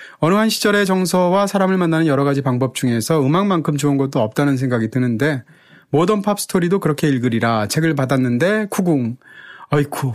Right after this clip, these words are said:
볼-, 볼륨이 너무하고 한 페이지당 적어도 두세 곡씩 저-, 줄줄이 속출해서 겁이 나던 중 빨책의 떡밥 연금술사 흑임자님의 플레이리스트 두둥.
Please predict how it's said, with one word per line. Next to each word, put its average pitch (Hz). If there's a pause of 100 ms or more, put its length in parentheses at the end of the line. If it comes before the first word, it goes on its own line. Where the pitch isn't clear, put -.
볼-, 180
볼륨이 208
너무하고 160
한 185
페이지당 196
적어도 170
두세 156
곡씩 165
저-, 170 (340)
줄줄이 185
속출해서 185
겁이 131
나던 123
중 120 (520)
빨책의 196
떡밥 202
연금술사 160
흑임자님의 160
플레이리스트 175
두둥. 127